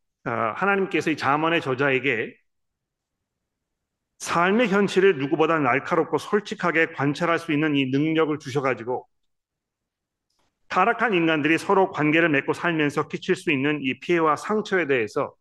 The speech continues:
잠언의 말씀이 아주 적나라하게 우리에게 솔직히 드러내주고 있습니다.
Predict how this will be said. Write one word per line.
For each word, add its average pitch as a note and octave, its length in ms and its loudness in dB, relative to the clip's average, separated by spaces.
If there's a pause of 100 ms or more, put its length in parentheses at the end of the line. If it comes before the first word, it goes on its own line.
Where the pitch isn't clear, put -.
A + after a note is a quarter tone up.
(360)
잠언의 D#3+ 440 0
말씀이 C3+ 360 -2
아주 - 380 -6
적나라하게 D3+ 840 0 (380)
우리에게 C#3 520 2 (280)
솔직히 - 460 -4
드러내주고 C#3+ 580 0
있습니다. A2 380 -8